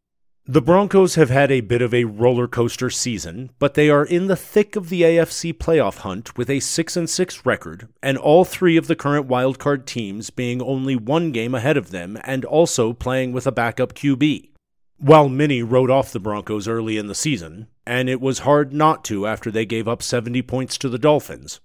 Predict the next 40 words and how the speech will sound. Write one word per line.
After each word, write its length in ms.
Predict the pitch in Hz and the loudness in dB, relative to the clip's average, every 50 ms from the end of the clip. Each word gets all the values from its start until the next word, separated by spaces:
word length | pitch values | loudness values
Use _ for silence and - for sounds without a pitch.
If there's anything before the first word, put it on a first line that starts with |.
| _ _ | _ _
Sean 340 | - - - - 156 160 165 | -10 -2 2 2 2 2 2
Payton 400 | 160 - 160 160 127 - 117 120 | 2 4 4 4 4 2 -2 -6
has 240 | 117 110 135 135 117 | -4 -4 -4 -4 -2
done 180 | - 151 147 143 | -2 -2 -2 0
a 100 | 143 143 | 0 0
nice 340 | 127 131 160 196 190 - | 0 0 0 0 0 -2
job 380 | - - 110 95 90 104 101 101 | -6 -4 -4 -2 -2 -4 -4 -4
making 320 | 117 123 131 - 135 123 | -4 -6 -4 -4 -6 -4
this 240 | 117 135 139 - - | -2 -2 -2 -2 -2
a 100 | 143 135 | -4 -4
consistently 800 | 127 - 143 143 - - - - - - - 143 139 120 156 151 | -4 -4 -6 -6 -6 -4 -4 -4 -4 -4 -6 -8 -6 -4 -6 -6
competitive 580 | - - 170 - - 127 113 104 120 156 147 | -6 -8 -8 -4 -4 -4 -2 -2 -2 -2 -2
squad 540 | - - - - 113 98 87 80 82 90 110 - - | -4 -6 -8 -6 -6 -6 -6 -6 -8 -10 -14 -4 -2
that 120 | 131 127 | 0 0
is 140 | 127 135 - | 0 -2 -4
far 420 | - - - - 131 117 113 127 | -6 -4 2 2 4 4 4 2
from 200 | 127 - 143 143 | 0 -2 -2 -2
an 80 | 139 143 | -2 -2
easy 440 | - - 147 143 139 123 151 156 160 | -4 -6 -6 -6 -4 -4 -2 -2 -2
out 300 | 156 147 95 90 101 - | 0 0 -2 -4 -6 -8
on 140 | 120 113 123 | -8 -6 -6
a 40 | |
weekly 380 | 127 113 113 107 98 - - 117 | -6 -6 -6 -10 -10 -8 -8 -6
basis. 600 | 107 117 139 147 - - - - - - - - - _ _ _ _ _ _ _ _ _ _ | -2 0 0 0 0 -2 -8 -12 -12 -14 -14 -14 -18 _ _ _ _ _ _ _ _ _ _
This 220 | 135 139 175 175 - | 4 4 4 4 4
transformation 840 | - - 160 160 151 135 - - 135 127 135 143 135 - - 101 101 | 0 0 0 0 0 0 -2 -4 -2 0 0 0 0 0 -4 -6 -6
has 240 | 92 110 123 113 - | -6 -6 -6 -6 -4
been 260 | - 135 131 131 123 | -4 -4 -2 -2 -2
largely 460 | 113 120 139 147 135 - 143 143 127 | 0 2 0 0 0 -2 -2 -2 -2
due 180 | 107 123 131 127 | 0 -2 -4 -2
to 160 | - - 123 | -2 -4 -4
a 80 | 120 | -4
defense 580 | 110 92 120 123 127 123 - 101 101 107 - - | -4 -4 -4 -4 -4 -4 -6 -8 -8 -8 -10 -8
that 200 | - 120 120 120 | -4 -2 -2 -2
has 220 | - 123 127 123 - | -2 -4 -4 -4 -4
significantly 1040 | - - 139 127 110 110 113 113 135 165 165 - 120 107 - 95 90 78 95 101 101 | -4 -4 -4 -4 -4 -8 -8 -2 2 2 2 2 0 -4 -8 -10 -12 -10 -10 -10 -10
improved 680 | 101 104 98 - - - 113 113 101 90 87 85 90 | -10 -10 -12 -14 -10 -6 -6 -6 -6 -6 -8 -8 -6
after 300 | 110 104 95 - - 104 | -6 -6 -6 -8 -10 -8
a 80 | 104 101 | -8 -8
sluggish, 720 | - - - - - 135 139 139 127 139 123 - - - | -6 -6 -6 -4 -2 -2 -2 0 0 -2 -2 -2 -6 -8